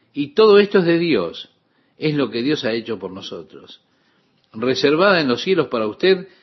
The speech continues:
que está siendo guardado por el poder de Dios. Sí, mi amiga, mi amigo, es Dios que lo guarda a usted. Bueno, entonces usted quizás se pregunte, "¿Será que no tengo nada que hacer?".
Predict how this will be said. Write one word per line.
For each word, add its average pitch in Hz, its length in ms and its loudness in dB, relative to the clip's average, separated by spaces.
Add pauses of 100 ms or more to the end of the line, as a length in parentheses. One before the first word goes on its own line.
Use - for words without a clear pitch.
(520)
que 131 160 2
está 131 220 0
siendo 165 320 2
guardado 127 560 4
por 123 140 4
el 113 140 -2
poder 151 260 2
de 131 140 2
Dios. 107 640 -2
Sí, - 460 -6 (520)
mi 117 120 -8
amiga, 143 640 -4
mi 117 100 -6
amigo, 113 480 -6 (1120)
es 135 160 0
Dios 113 480 -2 (360)
que 110 100 -8
lo 101 120 -6
guarda 101 260 -4
a - 20 -6
usted. 87 340 -12 (1600)
Bueno, 254 580 -2
entonces 139 720 -6 (160)
usted 143 400 -6
quizás 127 320 -4
se 101 440 -6
pregunte, 139 520 -8
"¿Será 151 260 -6
que 107 120 -10
no 98 100 -12
tengo 95 260 -14
nada 98 280 -14
que 139 100 -14
hacer?". 214 320 -12